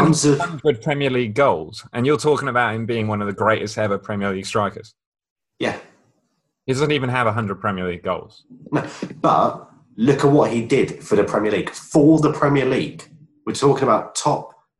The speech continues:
Speaker 1: Premier League strikers. For the Premier League, he was the main striker,
Speaker 2: He
Speaker 1: the
Speaker 2: was
Speaker 1: main focal point for Leicester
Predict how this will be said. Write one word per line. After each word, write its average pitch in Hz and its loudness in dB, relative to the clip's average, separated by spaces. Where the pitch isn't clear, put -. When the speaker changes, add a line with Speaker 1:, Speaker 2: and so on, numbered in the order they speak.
Speaker 1:
Premier 131 2
League 117 0
strikers. - -4
For 160 6
the 156 4
Premier 147 0
League, 143 -2
he 120 -4
was 127 -2
the 101 -4
main 120 -2
striker, 120 -2
Speaker 2:
He 85 -2
Speaker 1:
the 85 -2
Speaker 2:
was 95 2
Speaker 1:
main 113 -6
focal 135 0
point 87 0
for 113 -6
Leicester 104 -2